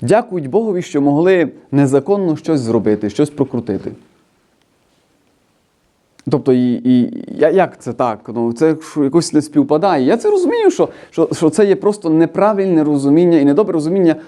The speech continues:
хто для тебе є Бог. Чи Бог є для тебе дорогою спасіння, яку ти приймаєш? Чи Він знову ж виступає у ролі якогось такого свого роду джина?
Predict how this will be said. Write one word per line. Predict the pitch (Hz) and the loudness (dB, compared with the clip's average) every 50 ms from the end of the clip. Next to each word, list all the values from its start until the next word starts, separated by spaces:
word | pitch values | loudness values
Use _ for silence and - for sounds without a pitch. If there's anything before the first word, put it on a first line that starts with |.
| - | -20
хто | - - - - 175 185 | -20 -20 -6 0 0 2
для | 220 220 202 - | 2 2 0 0
тебе | - 120 104 104 98 | 0 -2 -2 -2 -2
є | 95 98 | -4 -4
Бог. | 98 98 98 98 - - - _ _ _ _ _ _ _ _ _ _ _ _ _ _ _ _ _ _ _ _ _ _ _ _ _ _ _ _ _ _ _ _ _ _ _ _ _ | -2 -4 -4 -4 -6 -12 -20 _ _ _ _ _ _ _ _ _ _ _ _ _ _ _ _ _ _ _ _ _ _ _ _ _ _ _ _ _ _ _ _ _ _ _ _ _
Чи | - - 143 | -4 -2 0
Бог | 123 175 233 247 - - | 0 0 0 0 -2 -6
є | 190 208 | -6 -4
для | 202 170 | -4 -4
тебе | 131 214 202 180 170 | -4 -2 -2 -2 -2
дорогою | 131 135 139 151 165 185 185 175 175 | -2 0 0 0 0 -2 -4 -6 -8
спасіння, | - - - 160 143 - - 147 131 131 135 139 135 | -10 -8 -6 -6 -6 -2 2 2 4 4 4 4 2
яку | 135 131 - 151 | 0 -2 -2 -2
ти | 147 151 123 | -2 -2 -2
приймаєш? | - 135 131 123 113 104 98 98 120 156 208 214 - - _ _ - - - - _ _ _ _ _ _ _ _ _ _ _ _ _ _ _ _ _ _ _ _ _ | 0 0 0 0 0 0 -2 -2 -4 -4 -6 -8 -12 -20 _ _ -20 -20 -20 -20 _ _ _ _ _ _ _ _ _ _ _ _ _ _ _ _ _ _ _ _ _
Чи | - 165 | 2 4
Він | 160 156 143 | 4 4 4
знову | 147 170 175 151 120 110 | 4 2 2 2 0 -2
ж | 107 - - | -6 -10 -14
виступає | 98 120 123 127 123 123 - 135 - 160 156 147 135 | -14 -12 -10 -10 -8 -6 -6 -4 -2 0 0 0 0
у | 107 117 127 | -2 -2 -2
ролі | 147 151 143 135 | -2 0 0 0
якогось | 127 120 123 147 143 135 127 120 - - _ - _ _ _ - | -2 -2 -2 -2 0 0 -2 -4 -10 -18 _ -20 _ _ _ -4
такого | 123 123 - 151 139 135 131 | -4 -2 0 2 0 0 -2
свого | - - 135 127 120 120 | -4 -6 -4 -2 0 0
роду | 127 131 123 120 117 | 0 0 0 -2 -4
джина? | 107 104 113 127 131 117 104 95 | -4 -2 -2 0 0 0 0 -4